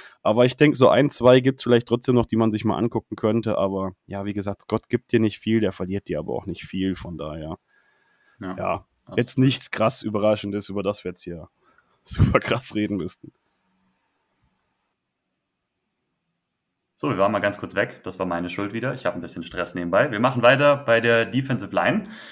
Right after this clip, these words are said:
Speaker 2: Ähm, auch da ein paar Sachen, über die man reden kann.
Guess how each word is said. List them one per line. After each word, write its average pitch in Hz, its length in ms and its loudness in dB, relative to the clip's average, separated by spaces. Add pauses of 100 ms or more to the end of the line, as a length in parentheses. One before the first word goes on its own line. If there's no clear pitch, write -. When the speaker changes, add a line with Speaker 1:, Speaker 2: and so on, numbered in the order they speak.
(400)
Speaker 2:
Ähm, 143 920 6
auch 131 220 -2
da 143 460 6
ein 127 140 0
paar 170 220 2
Sachen, 185 220 0
über 156 100 -2
die 156 100 0
man 147 120 0
reden 151 200 -2
kann. 147 420 -6